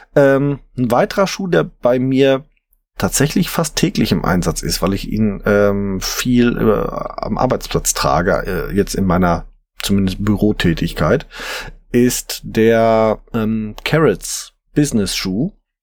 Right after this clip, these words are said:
der wirklich, ähm, seitdem ich ihn habe, im, äh, Dauereinsatz ist, mindestens fünf Tage,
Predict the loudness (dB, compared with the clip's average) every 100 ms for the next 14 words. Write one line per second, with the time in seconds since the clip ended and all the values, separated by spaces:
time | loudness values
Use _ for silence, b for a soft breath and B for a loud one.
0 | _ _ _ _ _ _ _ _ _ -4
1 | 2 4 4 2 2 0 2 2 0 -2
2 | -4 0 0 0 2 2 2 2 0 0
3 | 0 2 2 2 -4 -4 -8 0 2 2
4 | 2 0 2 0 -2 -6 -4 -2 -2 -2
5 | -2 -4 0 0 0 -6 -4 0 0 2
6 | 2 2